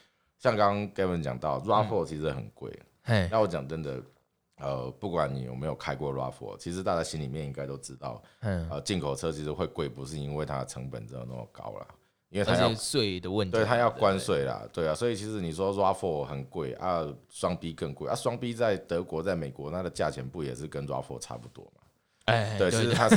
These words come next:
Speaker 2: 对。
Speaker 1: 其实它应该要是一个平行的选择。
Speaker 2: <laughs> 嘿，嘿，
Speaker 1: 对啊，
Speaker 2: 嘿，嘿。
Speaker 1: 只是说，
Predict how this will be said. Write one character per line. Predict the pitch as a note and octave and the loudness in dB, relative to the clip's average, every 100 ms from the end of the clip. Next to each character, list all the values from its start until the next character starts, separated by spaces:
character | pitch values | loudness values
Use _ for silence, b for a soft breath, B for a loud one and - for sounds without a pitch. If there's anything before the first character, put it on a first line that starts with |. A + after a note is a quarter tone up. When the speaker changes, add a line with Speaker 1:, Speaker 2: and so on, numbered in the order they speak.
| - | 8
Speaker 2:
对。 | G#3+ | 6
Speaker 1:
其 | C3+ | 6
实 | D3 | 6
它 | C#3 | 8
应 | C3 | 6
该 | C3 | 6
要 | A2+ | 6
是 | A#2+ A#2+ | 6 4
一 | |
个 | F#2+ F#2 | 2 0
平 | - E2+ F#2 | 0 -2 0
行 | D2 B1+ | -2 -4
的 | C2 | -6
选 | - A1+ | -6 -8
择。 | - - - | -12 -18 -18
Speaker 2:
<laughs> | - | -2
嘿， | C3+ A2+ A#2 | 0 2 0
嘿， | A2 G2 | 0 2
Speaker 1:
对 | F2 C2+ | 2 2
啊， | - | 2
Speaker 2:
嘿， | |
嘿。 | A2 | 2
Speaker 1:
只 | F#2 | 0
是 | A#2 B2+ | -2 4
说， | C3 B2 | 8 8